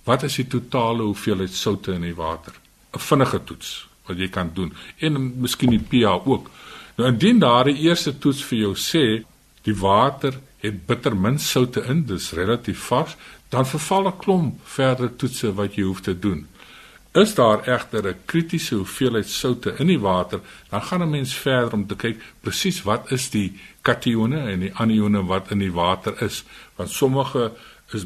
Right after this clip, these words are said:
beter as ander van hierdie soutte wat daarin voorkom. Ek doen dit nie.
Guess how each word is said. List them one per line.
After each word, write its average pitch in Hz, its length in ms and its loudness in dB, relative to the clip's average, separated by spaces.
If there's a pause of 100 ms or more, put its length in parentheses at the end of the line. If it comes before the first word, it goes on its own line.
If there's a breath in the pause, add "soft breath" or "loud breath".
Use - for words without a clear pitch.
(100)
beter 131 420 4
as 85 200 -6
ander 123 320 2 (260)
van 104 320 -2
hierdie 92 240 -2
soutte 101 340 -4
wat 95 120 -4
daarin 87 280 -4
voorkom. 120 500 -4 (280)
Ek 156 280 2
doen 123 180 6
dit 110 200 2
nie. 139 320 2